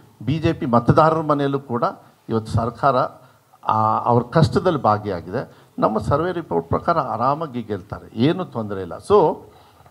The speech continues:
ಅವತ್ತಿರ್ತಕ್ಕಂಥದ್ದು, ಸಿ, ಅವತ್ತು, ಆ, ಯಾಕೆಂದರೆ ಇವರೆಲ್ಲ ಇರೋದ್ರಿಂದ, ಅನಿವಾರ್ಯವಾಗಿ ನಾನು ಕಾಂಗ್ರೆಸ್ ಪಕ್ಷದಿಂದ ಇರೋದ್ರಿಂದ ಮೋದಿ ಗ್ಯಾರಂಟಿ ಇನ್ನು ವರ್ಕ್ ಆಗಲ್ಲ, ಅವೆಲ್ಲ ಡೂಪ್ಲಿಕೇಟು.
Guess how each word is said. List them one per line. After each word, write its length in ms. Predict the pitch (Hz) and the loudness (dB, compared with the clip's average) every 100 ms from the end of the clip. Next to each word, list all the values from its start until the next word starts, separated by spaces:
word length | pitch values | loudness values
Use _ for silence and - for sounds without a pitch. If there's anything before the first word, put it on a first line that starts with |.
| _ _ _ _ - | _ _ _ _ 2
ಅವತ್ತಿರ್ತಕ್ಕಂಥದ್ದು, 920 | 135 190 190 - 165 147 120 113 92 - - - - - | 2 4 2 2 0 0 0 -2 -4 -12 -16 -20 -16 -6
ಸಿ, 340 | 202 170 190 - | -4 -2 -4 0
ಅವತ್ತು, 560 | 127 156 - 151 127 160 - - _ _ - | 2 2 2 0 2 -2 -10 -20 _ _ -2
ಆ, 80 | - 117 117 - 135 120 - 123 | 2 2 0 -2 -6 -14 -6 -2
ಯಾಕೆಂದರೆ 300 | 127 135 123 | -2 -2 -4
ಇವರೆಲ್ಲ 480 | 135 135 123 127 160 | -4 -6 -2 2 4
ಇರೋದ್ರಿಂದ, 540 | 151 151 156 156 160 170 - - 110 | 4 2 2 -2 0 0 0 -8 -2
ಅನಿವಾರ್ಯವಾಗಿ 540 | 120 151 147 147 147 | 2 4 4 2 2
ನಾನು 180 | 143 135 | 0 0
ಕಾಂಗ್ರೆಸ್ 420 | 135 127 143 135 | 0 -2 -2 -4
ಪಕ್ಷದಿಂದ 420 | - 127 - 120 | -6 -6 -8 -4
ಇರೋದ್ರಿಂದ 460 | 120 107 92 90 80 95 - - _ _ _ _ - 120 | -4 -4 -8 -12 -10 -10 -10 -16 _ _ _ _ -8 0
ಮೋದಿ 220 | 151 165 | 2 2
ಗ್ಯಾರಂಟಿ 420 | 160 151 160 147 | 2 2 2 -2
ಇನ್ನು 160 | 135 127 | 0 2
ವರ್ಕ್ 220 | 123 - | 2 2
ಆಗಲ್ಲ, 240 | 107 101 | 0 0
ಅವೆಲ್ಲ 200 | 95 110 | 0 0
ಡೂಪ್ಲಿಕೇಟು. 840 | 123 123 123 120 104 - - - | -2 -4 -4 -6 -6 -8 -14 -20